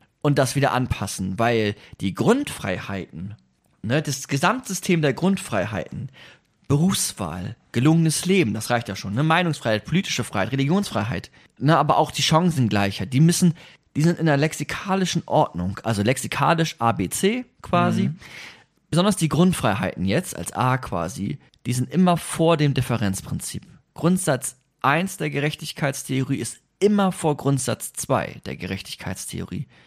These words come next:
Speaker 2: Vor den Differ-, warte, okay, ja, hab ich verstanden, klar, das sind so quasi, es gibt ja auch diese Bedürfnispyramide,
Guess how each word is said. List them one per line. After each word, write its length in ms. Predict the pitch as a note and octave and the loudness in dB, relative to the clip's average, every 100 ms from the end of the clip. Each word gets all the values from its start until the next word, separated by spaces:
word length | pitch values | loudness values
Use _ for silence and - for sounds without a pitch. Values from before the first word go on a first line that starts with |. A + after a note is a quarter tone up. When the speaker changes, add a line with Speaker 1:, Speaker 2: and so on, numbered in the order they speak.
| _ - - | _ -20 -6
Speaker 2:
Vor 140 | - C#3 | 0 2
den 140 | D#3 | 2
Differ-, 220 | D3+ C#3+ | 0 -2
warte, 280 | C#3 C3 - | -2 -2 -2
okay, 360 | B2+ - D3 E3 - | -6 -2 -2 -2 -2
ja, 160 | C#3 | -2
hab 100 | D3+ | -2
ich 80 | D#3 | -2
verstanden, 360 | C#3+ D#3+ E3+ D#3+ | -2 0 -2 -2
klar, 240 | - D3 | -2 -2
das 140 | C#3+ | -2
sind 120 | C#3+ C3+ | -4 0
so 220 | C#3+ B2+ - - - | 0 -2 -6 -20 -6
quasi, 240 | - C3+ C3 | 0 2 0
es 100 | - | -2
gibt 120 | C3 | 0
ja 60 | |
auch 40 | B2+ | 2
diese 200 | B2 A#2+ | 2 -2
Bedürfnispyramide, 1300 | G#2 A2 C3+ D#3 F3+ - - E3+ E3+ E3+ F#3 G#3 | -2 4 4 4 0 0 0 2 2 2 0 0